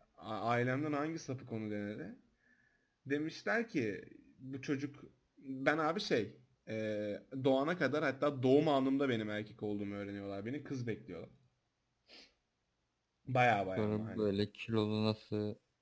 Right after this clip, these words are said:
Speaker 1: Hayır abi, ben bir anda çıkıyorum. Aa, erkek bu. Herkes böyle bir şey oluyor. Şaşırıyor, maşırıyor. Abi biz kız beklemiştik ya filan.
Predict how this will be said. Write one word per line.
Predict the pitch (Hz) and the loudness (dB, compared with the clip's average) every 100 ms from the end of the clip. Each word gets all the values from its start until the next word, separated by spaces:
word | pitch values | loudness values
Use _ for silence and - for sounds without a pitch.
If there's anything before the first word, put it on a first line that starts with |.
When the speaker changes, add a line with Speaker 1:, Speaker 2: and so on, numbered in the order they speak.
| _ - | _ -8
Speaker 1:
Hayır | 113 151 160 | 0 2 4
abi, | 185 190 143 131 | 4 4 0 0
ben | 165 170 147 | 0 0 2
bir | 156 | 2
anda | 156 170 180 | 2 -2 -6
çıkıyorum. | - - 180 175 - | -6 -2 -2 -2 0
Aa, | 160 170 165 160 151 143 135 131 127 | 4 6 6 6 6 4 4 2 0
erkek | 147 147 135 127 - | 2 0 0 -6 -6
bu. | 131 214 - _ _ _ _ - | -8 -8 -10 _ _ _ _ -6
Herkes | 131 131 139 127 | -4 0 -2 -2
böyle | 131 127 127 | -2 -2 -2
bir | 123 127 - _ - - | -6 -10 -20 _ -20 -16
şey | - 127 | -8 -4
oluyor. | 123 110 123 - - | -4 -2 -6 -8 -16
Şaşırıyor, | - 117 117 117 110 | -10 -8 -6 -6 -6
maşırıyor. | 110 117 113 104 104 | -6 -12 -12 -10 -8
Abi | 127 143 151 | -6 -6 -8
biz | - - | -14 -8
kız | 190 156 | -6 -2
beklemiştik | 147 135 127 123 - - | -2 -2 -8 -8 -10 -4
ya | 151 202 185 | -2 -2 -6
filan. | 131 123 | -8 -8